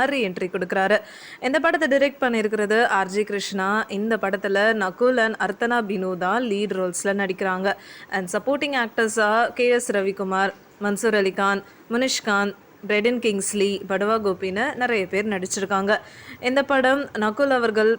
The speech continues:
பொண்ணோட பர்த்டே அன்னைக்கு ரிலீஸ் ஆகுறதுனால இது ஒரு ஸ்பெஷல் மொமெண்ட்னு தன்னோட சோஷியல் மீடியா பேஜ்ல ஹாப்பி அனௌன்ஸ்மெண்ட் பண்ணியிருந்தாரு. And இந்த படத்துக்கு யூ சர்டிஃபிகேட் கொடுத்துருக்காங்களாம். So கண்டிப்பா இது ஒரு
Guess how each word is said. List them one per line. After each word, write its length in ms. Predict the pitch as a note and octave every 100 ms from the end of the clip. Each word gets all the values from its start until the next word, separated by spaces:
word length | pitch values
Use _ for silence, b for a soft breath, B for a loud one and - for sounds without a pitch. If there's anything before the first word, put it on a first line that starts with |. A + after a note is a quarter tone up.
| -
பொண்ணோட 440 | A3+ A#3 B3+ B3 A3+ G3+
பர்த்டே 300 | G#3 A3 A3 G#3+
அன்னைக்கு 280 | G3+ F#3+ G#3+
ரிலீஸ் 280 | G3+ G#3 G3+ G3+
ஆகுறதுனால 600 | F#3+ F#3+ F#3+ F#3+ F#3+ G3 A3+ A3
இது 80 | F#3
ஒரு 120 | F3+ -
ஸ்பெஷல் 360 | - A3+ D#4+ C4+
மொமெண்ட்னு 520 | A3 G#3+ G#3 G3+ G#3 A3+
தன்னோட 260 | G#3+ F#3+ F#3 -
சோஷியல் 320 | A3+ - A#3
மீடியா 200 | G#3+ G3 F#3+
பேஜ்ல 340 | F#3+ F3+ F#3+ G#3+ G#3+
ஹாப்பி 280 | F#3 F#3 G#3 G3
அனௌன்ஸ்மெண்ட் 500 | G3 G3 - F#3+ F#3+
பண்ணியிருந்தாரு. 580 | F#3 F#3 F#3 F#3 F#3 A3+ B3+ B B - F#3+
And 140 | F#3+ F#3+
இந்த 140 | B3 C#4 G#3
படத்துக்கு 360 | G3 F#3+ F#3+ A#3+ B3+
யூ 80 | G#3+ G#3+
சர்டிஃபிகேட் 480 | G#3 F#3 F3+ G#3+ G#3+
கொடுத்துருக்காங்களாம். 680 | G3 - F#3+ F#3 F#3 G3 - B B - -
So 80 | G#3
கண்டிப்பா 420 | C4+ D#4+ E4+ B3 B3 C4 A3+
இது 100 | A#3
ஒரு 120 | A3